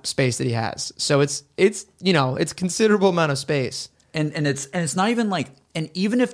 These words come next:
Speaker 2: even if the tarp is catching the st-, some of the stuff, right?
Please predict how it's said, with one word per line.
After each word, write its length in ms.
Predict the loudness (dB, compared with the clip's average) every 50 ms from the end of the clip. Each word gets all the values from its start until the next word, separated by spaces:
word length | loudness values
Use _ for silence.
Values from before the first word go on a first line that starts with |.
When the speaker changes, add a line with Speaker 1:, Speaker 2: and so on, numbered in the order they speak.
| -6 -18 -12
Speaker 2:
even 240 | -6 -6 -4 -2 -4
if 240 | -6 -6 -8 -12 -20 _
the 160 | -4 -4 -4
tarp 380 | -4 -2 0 0 0 0 -2 -4
is 180 | -8 -8 -8 -8
catching 560 | -8 -4 -4 -4 -2 -4 -6 -8 -8 -10 -14 -20 _ _ _ _ _ _ _
the 80 | -12 -10
st-, 240 | -10 -10 -12 -12 -12 -8
some 160 | -6 -6 -6
of 40 | -6
the 60 | -6
stuff, 320 | -8 -6 -6 -8 -8 -8 -6
right? 280 | -6 -6 -6 -6 -8